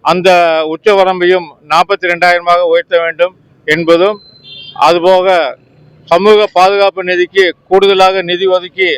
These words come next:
அமைப்பு சாரா பணியில் இருக்கக்கூடிய தொழிலாளர்களுக்கு அவர்களுக்கான நிவாரணம் அளிக்கக்கூடிய தொகைகளையும் உயர்த்தி தர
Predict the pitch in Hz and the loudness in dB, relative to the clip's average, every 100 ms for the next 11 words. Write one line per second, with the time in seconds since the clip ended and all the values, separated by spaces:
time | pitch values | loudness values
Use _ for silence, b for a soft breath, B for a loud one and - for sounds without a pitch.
0 | 131 _ _ _ _ _ - - - 156 | -8 _ _ _ _ _ -20 -14 -4 0
1 | 202 196 196 196 185 196 185 180 180 185 | 0 -2 -2 0 2 2 0 -2 -2 -2
2 | 185 170 180 180 175 175 170 160 - 165 | -2 -4 -6 -2 0 2 2 0 -2 -2
3 | 180 185 180 175 175 196 202 202 _ _ | 0 2 0 -2 -4 -2 -4 -6 _ _
4 | _ - 151 175 185 175 170 175 160 175 | _ -2 0 2 0 -2 -4 -4 -2 0
5 | 202 190 185 175 175 175 - 175 175 170 | 0 0 -4 -4 -4 -12 -6 -2 0 2
6 | 165 156 151 - 165 180 185 180 196 196 | 2 0 -4 -6 0 0 2 0 0 -4
7 | _ _ _ _ 151 175 175 - | _ _ _ _ 0 0 0 0